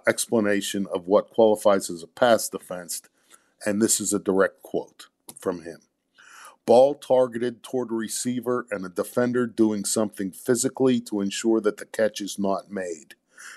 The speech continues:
Breaking the ball up, dislodging the ball, pulling the ball out,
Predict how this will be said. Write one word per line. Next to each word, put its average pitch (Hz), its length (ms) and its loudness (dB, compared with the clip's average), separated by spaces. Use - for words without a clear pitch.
Breaking 107 420 2
the 104 80 2
ball 104 380 8
up, 131 200 4
dislodging 113 680 0
the 117 80 -2
ball, 117 520 2
pulling 120 420 -2
the 104 100 -4
ball 104 360 4
out, 110 380 2